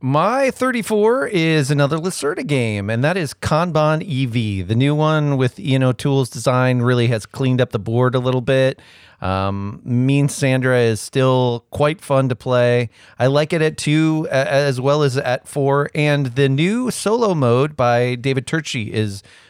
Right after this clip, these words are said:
very, very interesting. It is, it is its own animal. But, uh,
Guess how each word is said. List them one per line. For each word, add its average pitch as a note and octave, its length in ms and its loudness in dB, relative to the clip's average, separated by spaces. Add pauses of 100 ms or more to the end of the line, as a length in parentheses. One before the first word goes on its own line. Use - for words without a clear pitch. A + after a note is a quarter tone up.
(120)
very, C#3 280 0
very D#3 260 0
interesting. G2+ 540 -2
It A2+ 120 -2
is, C#3 540 -4
it - 840 -10
is C3+ 520 0
its B2+ 180 -6
own C#3 300 2
animal. A#2+ 500 -2 (720)
But, C3+ 260 -2
uh, C3 280 2